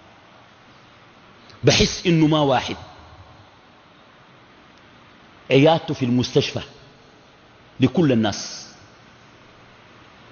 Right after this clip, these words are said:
منهم بروفيسور داوود الله يرحمه، الرجل النبيل الرحيم. انتوا قاعدين احنا عارفين ولا شو قاعدين؟ انا يعني مولانا بتاع جوامع بس يعني.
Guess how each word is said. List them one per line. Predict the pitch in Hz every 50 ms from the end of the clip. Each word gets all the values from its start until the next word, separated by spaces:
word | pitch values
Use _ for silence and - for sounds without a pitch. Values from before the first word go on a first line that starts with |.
| - -
منهم | 143 165 170 165 156 147 120 131 131 120
بروفيسور | 123 123 120 110 - 120 - - 110 110
داوود | 104 110 113 117 123 127 123 - - - - - - - - - - - - - - - - - - - - - - - - - - - - - - - - - - - - - - - - - -
الله | 117 120 139 139 110
يرحمه، | 120 110 - - 104 101 92 82 - - - - - - - - - - - - - - - - - - - - - - - - - - - - - - - - -
الرجل | 113 113 - 127 147 147 120 170 147 135 127 113 - - - - - 117
النبيل | 117 123 123 127 120 120 190 190 185 170 147 117 101 90 - - - - - - - _ _ _ - - - - - - - - - - - - - - - 117
الرحيم. | 107 107 117 113 - - 147 131 101 80 - - - - - - - - - - - -
انتوا | 160 - 170
قاعدين | 147 151 160 175
احنا | - 156 165 170 147
عارفين | 131 127 - - 196 269 311
ولا | 156 135
شو | - 139
قاعدين؟ | 139 117 117 123 139
انا | 156 160 160 151 - - - - -
يعني | 123 120 127 139
مولانا | 135 135 131 139 156 165 165
بتاع | 143 - - 117 113
جوامع | 117 135 151 165 165 160 127
بس | 135 151 151 -
يعني. | 185 175 202